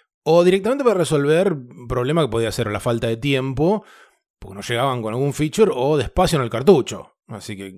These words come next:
algunas de esas cosas les vino bien dejarlas afuera.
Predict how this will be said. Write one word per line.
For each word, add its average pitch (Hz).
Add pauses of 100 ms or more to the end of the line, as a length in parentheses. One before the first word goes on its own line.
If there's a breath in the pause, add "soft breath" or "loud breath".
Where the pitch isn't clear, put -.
(120)
algunas 151
de 120
esas -
cosas 127 (400 soft breath)
les 104
vino 135
bien 120
dejarlas 107
afuera. -